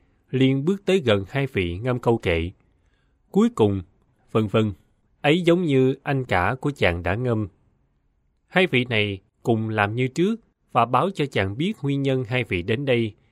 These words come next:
Chàng đáp, "Tại sao chiếc lọng trắng hoàng gia lại dành ưu tiên cho phần con khi con có một hoàng huynh như Hatibala?"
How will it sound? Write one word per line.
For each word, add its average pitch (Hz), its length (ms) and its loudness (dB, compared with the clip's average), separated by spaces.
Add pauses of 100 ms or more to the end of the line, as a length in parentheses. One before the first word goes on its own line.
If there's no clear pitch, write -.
(240)
Chàng 90 240 -2
đáp, 113 180 -4 (1120)
"Tại 143 160 4
sao 160 200 0
chiếc 214 280 -4
lọng 104 220 2
trắng 170 320 -4
hoàng 104 280 -2
gia 135 280 -2
lại 107 180 -2
dành 95 220 -2
ưu 135 180 0
tiên 139 300 -2
cho 127 140 -4
phần 87 280 -2
con 127 300 -2 (260)
khi 165 180 0
con 156 280 2
có 185 100 -2
một 107 260 0
hoàng 95 280 0
huynh 135 280 -4
như 131 300 -2
Hatibala?" 110 840 -2